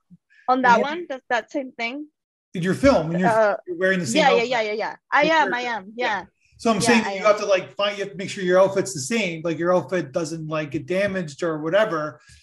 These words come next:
Speaker 2: while you're
Speaker 1: I
Speaker 2: kinda
Speaker 1: know, yeah.
Speaker 2: making that footage, I guess, right?
Speaker 1: Yeah, yeah, yeah. For, for
Speaker 2: <laughs>
Speaker 1: Mente Desierta, yeah, I wore
Speaker 2: Yeah.
Speaker 1: the same thing because I, I, I,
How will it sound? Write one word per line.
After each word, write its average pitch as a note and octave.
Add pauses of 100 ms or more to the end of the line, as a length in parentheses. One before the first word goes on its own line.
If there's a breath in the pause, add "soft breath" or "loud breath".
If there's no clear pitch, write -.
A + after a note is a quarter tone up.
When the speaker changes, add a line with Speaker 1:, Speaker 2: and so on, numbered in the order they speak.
(200 soft breath)
Speaker 2:
while F#3
you're F3+
Speaker 1:
I -
Speaker 2:
kinda C4
Speaker 1:
know, A3+
yeah. G#3+
Speaker 2:
making F#3+
that F3
footage, D#3+
I D3+
guess, D3
right? E3 (640)
Speaker 1:
Yeah, B3+
yeah, A3+ (100)
yeah. G#3+
For, G#3
for G3+ (120)
Speaker 2:
<laughs> -
Speaker 1:
Mente G#3+
Desierta, G#3+
yeah, G#3+
I G#3
wore A3
Speaker 2:
Yeah. G#3
Speaker 1:
the G#3
same G3+
thing G3 (320 loud breath)
because C#4
I, B3+
I, B3 (260)
I, A3+